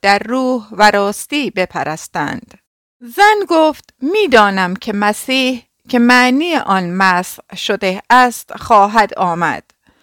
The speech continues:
چون او آید، همه چیز را برای ما بیان خواهد کرد.»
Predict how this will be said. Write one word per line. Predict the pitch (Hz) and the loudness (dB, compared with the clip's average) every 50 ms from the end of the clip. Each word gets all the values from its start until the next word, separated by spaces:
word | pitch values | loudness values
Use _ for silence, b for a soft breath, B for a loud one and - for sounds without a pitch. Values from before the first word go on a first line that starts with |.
| _ _ _ _ _ _ - | _ _ _ _ _ _ -6
چون | - 214 190 190 196 - | -2 0 0 0 0 -2
او | - 220 220 220 - | -2 -4 -4 -2 2
آید، | - 226 247 254 269 269 330 339 339 330 330 - - _ - 214 | 4 6 6 6 4 4 2 4 2 2 0 -4 -16 _ -20 -14
همه | - - 277 285 320 370 392 | -6 -2 0 0 0 -2 -4
چیز | - - - 339 311 294 254 - | -4 -4 -4 -4 -4 -4 -4 0
را | 233 240 240 240 226 | 4 6 6 6 6
برای | 226 196 185 180 185 185 180 180 175 180 180 | 4 2 2 2 2 0 0 -2 -2 -4 -4
ما | 185 208 226 220 214 214 - - - | 0 2 2 4 2 2 0 -2 0
بیان | 214 208 208 202 202 214 226 247 | 2 2 2 4 2 2 2 0
خواهد | 247 - - 190 170 165 170 139 139 - - | 0 0 2 2 2 2 0 -4 -6 -8 -10
کرد.» | - - 170 143 127 127 147 _ _ | -6 -2 -2 -2 -2 -4 -10 _ _